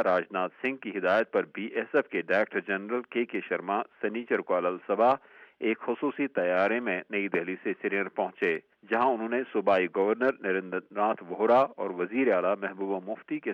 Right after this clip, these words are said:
ساتھ ساتھ انتظامیہ اور پولیس کے اعلیٰ افسران کے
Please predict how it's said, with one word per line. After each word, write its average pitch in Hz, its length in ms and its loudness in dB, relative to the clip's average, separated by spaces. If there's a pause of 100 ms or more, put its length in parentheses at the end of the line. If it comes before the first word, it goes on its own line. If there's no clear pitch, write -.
ساتھ 98 460 2
ساتھ 113 320 2
انتظامیہ 110 720 0 (180)
اور 107 180 4 (100)
پولیس 127 320 0
کے 101 180 0
اعلیٰ 107 260 4
افسران 98 420 0
کے 95 120 -8